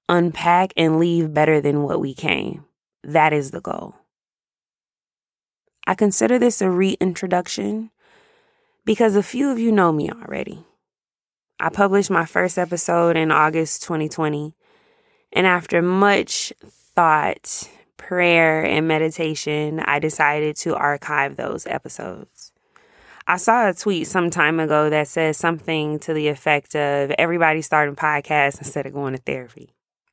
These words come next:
And that thing really sat with me. I was like, "Is it me? Am I the drama?" Now, I started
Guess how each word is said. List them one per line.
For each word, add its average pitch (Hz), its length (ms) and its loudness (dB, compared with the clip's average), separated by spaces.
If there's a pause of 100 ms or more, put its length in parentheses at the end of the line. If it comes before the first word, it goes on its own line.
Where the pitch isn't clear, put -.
(760)
And 208 80 2
that 403 160 2
thing 294 240 2
really 233 220 2
sat 233 260 -2
with 143 120 -2
me. 110 280 -10 (560)
I 285 100 2
was 269 120 0
like, 190 280 -2 (140)
"Is 294 160 2
it 311 180 4
me? 349 640 0 (960)
Am 202 260 -2
I 349 360 0
the 403 100 4
drama?" 381 680 0 (1300)
Now, 160 600 0 (120)
I 202 240 0
started 170 1200 0